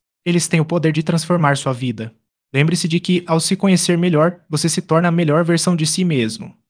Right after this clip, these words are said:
A relação entre autoconhecimento e evolução pessoal. Como o autoconhecimento impulsiona a evolução. O autoconhecimento é a chave que abre portas para a sua evolução pessoal.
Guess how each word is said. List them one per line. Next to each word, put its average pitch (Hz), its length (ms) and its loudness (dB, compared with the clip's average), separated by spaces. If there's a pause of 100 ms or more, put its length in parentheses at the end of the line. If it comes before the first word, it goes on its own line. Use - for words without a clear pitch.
(240)
A 117 80 -6
relação 160 480 0
entre 165 180 -2
autoconhecimento 165 1000 -2
e 175 140 -2
evolução 190 640 0 (120)
pessoal. 165 460 0
Como 180 280 0
o 196 40 2
autoconhecimento 165 840 -2
impulsiona 185 560 -2
a 180 40 2
evolução. 185 580 0
O - 20 2
autoconhecimento 170 1000 -2
é 185 100 -2
a 160 60 0
chave 180 400 0
que 180 120 -4
abre 180 200 -2
portas 165 460 -4
para 180 180 -4
a 151 60 -2
sua 208 260 -2
evolução 190 540 -2
pessoal. 131 760 -4